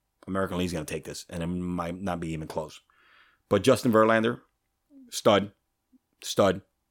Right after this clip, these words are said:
stud, stud, stud. Corey Kluber, stud again. Another stud. Chris Sale, stud. Severino, the Yankee stud.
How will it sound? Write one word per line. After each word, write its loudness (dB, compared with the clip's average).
stud, 0
stud, 0
stud. -4
Corey 4
Kluber, 0
stud 4
again. -8
Another 2
stud. -10
Chris 4
Sale, 2
stud. -2
Severino, 4
the -6
Yankee 0
stud. -10